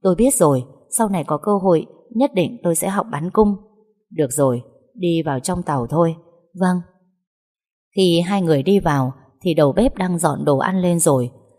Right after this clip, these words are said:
Lúc đến đây, hai gã đầu bếp giả dạng kia đã bị giết chết. Hiện tại, là đám đàn em của Tô Vũ Phong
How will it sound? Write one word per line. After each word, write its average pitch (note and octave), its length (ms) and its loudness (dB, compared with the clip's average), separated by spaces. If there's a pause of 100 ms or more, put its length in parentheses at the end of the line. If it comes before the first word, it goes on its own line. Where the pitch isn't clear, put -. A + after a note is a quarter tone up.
(140)
Lúc G#3 180 2 (140)
đến D#3 180 0
đây, F3 260 0 (240)
hai F#3+ 180 -2
gã F3+ 220 0
đầu F3+ 180 2
bếp G#3+ 200 2
giả E3 240 0
dạng B2+ 280 -4
kia F3+ 240 0 (240)
đã - 140 -4
bị G#3 180 0
giết A#3+ 260 2
chết. B3+ 200 2 (540)
Hiện F3 240 0
tại, D3 260 -2 (260)
là D#3+ 80 0
đám D3+ 240 -4
đàn F#3+ 200 0
em E3+ 260 -4
của D3 200 2
Tô E3 180 4
Vũ E3+ 200 0
Phong F#3+ 140 4